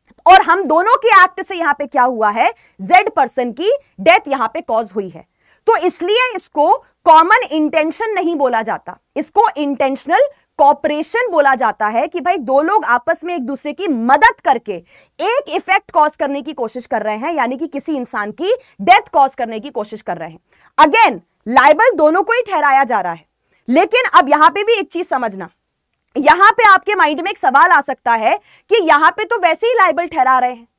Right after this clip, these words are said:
जैसे कि अपन कॉमन इंटेंशन में करते थे कि भाई ए को भी सजा मिल रही है और बी की भी सजा मिल रही है, तो यहां पे कॉमन इंटेंशन क्यों नहीं हो रहा?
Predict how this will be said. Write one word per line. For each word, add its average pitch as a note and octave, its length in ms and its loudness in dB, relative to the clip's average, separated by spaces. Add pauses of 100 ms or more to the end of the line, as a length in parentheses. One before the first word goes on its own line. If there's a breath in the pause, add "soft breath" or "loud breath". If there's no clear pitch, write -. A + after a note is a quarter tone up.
(140)
जैसे C#4 300 -2
कि F4 120 -6
अपन F4+ 280 2
कॉमन D#4+ 320 2
इंटेंशन D4+ 400 -4
में C#4+ 140 -6
करते A3+ 280 -4
थे F4+ 200 -6
कि - 380 -8
भाई G4 260 4
ए C#4 160 2
को F4+ 140 -6
भी G4 120 -4
सजा E4+ 260 -2
मिल E4 160 -4
रही F#4 200 -6
है G4+ 140 0
और C#4+ 180 -2
बी C#4 180 -4
की D#4 140 -10
भी E4 100 -8
सजा D4 220 -4
मिल C4 140 -6
रही B3 200 -6
है, A3 100 -14 (420)
तो A4 140 4
यहां D#4 320 4
पे A#4+ 140 -4
कॉमन G4 360 2
इंटेंशन G4 420 -6
क्यों F4 180 -6
नहीं E4+ 120 -4
हो C4+ 100 -4
रहा? F3 160 -12